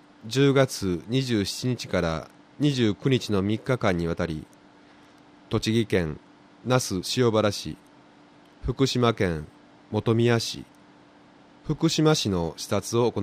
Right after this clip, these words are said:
いました。派遣議員は、足立勝則委員長、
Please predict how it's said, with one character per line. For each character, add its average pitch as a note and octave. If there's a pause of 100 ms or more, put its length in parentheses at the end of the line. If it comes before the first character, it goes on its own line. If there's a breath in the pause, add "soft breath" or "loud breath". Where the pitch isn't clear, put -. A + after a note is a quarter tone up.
い F#2+
ま F#2
し -
た。 D#2+ (1080)
派 B2+
遣 C3+
議 D3
員 G#2+
は、 E2 (680 loud breath)
足 C3
立 - (320)
勝 C#3+
則 G#2+
委 F2+
員 F#2+
長、 D2+